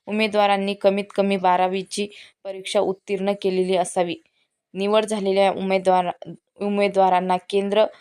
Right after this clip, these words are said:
पुरस्कृत योजनेअंतर्गत मान-, मानधनावर नियुक्ती केली जाईल. अंगणवाडी सेविका आणि मदतनीस पदासाठी उमेदवारांवर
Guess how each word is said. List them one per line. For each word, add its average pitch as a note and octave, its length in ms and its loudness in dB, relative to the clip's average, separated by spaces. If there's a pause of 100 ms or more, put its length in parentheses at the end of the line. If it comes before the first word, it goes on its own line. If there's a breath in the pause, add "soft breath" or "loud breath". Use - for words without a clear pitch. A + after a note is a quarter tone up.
(260 loud breath)
पुरस्कृत G3+ 500 -6 (260)
योजनेअंतर्गत F#3+ 880 0
मान-, F3+ 340 0 (120)
मानधनावर F#3+ 720 2
नियुक्ती F#3 440 -8
केली F#3 240 -6
जाईल. E3+ 200 -2 (300)
अंगणवाडी G#3 720 0
सेविका F#3+ 480 -2
आणि G3 280 -4
मदतनीस F#3 600 -2
पदासाठी F#3+ 600 -2
उमेदवारांवर F#3+ 840 2